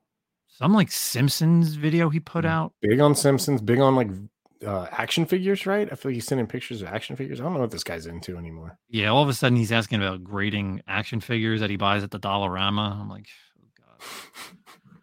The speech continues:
Speaker 2: <laughs>
Speaker 1: That's where we're going.
Speaker 2: Yeah. Well, hey, collect what you love, right? Collect what you
Speaker 1: Yeah,
Speaker 2: love.
Speaker 1: fine. Grade what you want. I mean, I know, uh, Tim in our, our, our,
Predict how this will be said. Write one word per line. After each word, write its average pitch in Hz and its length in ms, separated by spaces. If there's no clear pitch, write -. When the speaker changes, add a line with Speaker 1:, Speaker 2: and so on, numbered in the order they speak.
Speaker 2:
<laughs> - 80
Speaker 1:
That's 98 180
where 104 120
we're 98 120
going. 98 460
Speaker 2:
Yeah. 104 300
Well, 101 320
hey, 123 180
collect 135 360
what 143 160
you 131 80
love, 107 240
right? 113 240
Collect - 260
what 156 100
you 185 80
Speaker 1:
Yeah, 226 180
Speaker 2:
love. 107 160
Speaker 1:
fine. 139 440
Grade 139 300
what 151 120
you 143 100
want. 147 240
I 113 60
mean, 110 160
I 110 100
know, 117 280
uh, 110 220
Tim 131 320
in 117 80
our, 107 480
our, 110 180
our, 101 200